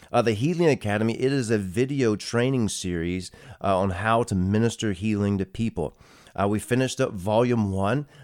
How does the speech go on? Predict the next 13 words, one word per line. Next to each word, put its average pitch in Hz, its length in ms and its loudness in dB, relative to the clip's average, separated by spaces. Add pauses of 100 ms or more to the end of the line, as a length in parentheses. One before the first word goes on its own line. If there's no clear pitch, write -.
uh, 95 160 0
just 95 320 -6
a 107 100 -6
few 110 300 -4
weeks 110 240 -4
ago, 117 400 -2 (920)
and 101 280 -4
it 123 180 -2
is 110 320 0
a 101 140 0
nine-session 113 1000 0
video 107 380 2
series, 90 580 -6